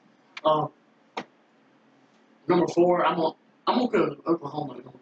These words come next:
four. Like you said, Mike, there's, to me, uh, Oklahoma have, they, they have more questions than they do answers at this time.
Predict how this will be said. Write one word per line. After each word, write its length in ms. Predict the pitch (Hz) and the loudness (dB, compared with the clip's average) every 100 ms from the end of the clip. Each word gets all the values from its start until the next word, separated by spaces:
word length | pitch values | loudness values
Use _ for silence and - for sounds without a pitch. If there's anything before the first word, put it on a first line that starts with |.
| - | -20
four. 140 | 127 - _ _ _ _ _ _ _ _ _ _ _ _ _ | -20 -20 _ _ _ _ _ _ _ _ _ _ _ _ _
Like 260 | - 143 - | -2 -2 2
you 80 | 170 | 0
said, 240 | - 147 | 0 -2
Mike, 280 | 139 139 160 - | 0 -2 -4 -8
there's, 300 | 139 131 - - _ _ _ _ _ _ | -16 -16 -20 -20 _ _ _ _ _ _
to 60 | 156 | -4
me, 260 | 151 339 - _ _ _ _ - | 2 2 2 _ _ _ _ -14
uh, 180 | 127 123 - | -12 -10 -4
Oklahoma 440 | 165 160 160 156 | -2 2 2 2
have, 340 | 147 151 156 151 - _ _ | 0 2 2 -2 -16 _ _
they, 180 | 160 156 | 0 2
they 120 | 160 160 | -2 0
have 200 | 175 165 | 0 2
more 160 | 170 | 2
questions 880 | - - 190 190 - 185 185 - - _ _ | 0 0 0 0 0 -2 -2 -6 -14 _ _
than 120 | 156 | -4
they 80 | 151 | -2
do 160 | 151 151 | 0 0
answers 320 | 143 - - _ 139 | -2 -4 -14 _ -16
at 140 | 135 | -16
this 100 | - _ _ | -18 _ _
time. 100 | 135 | -20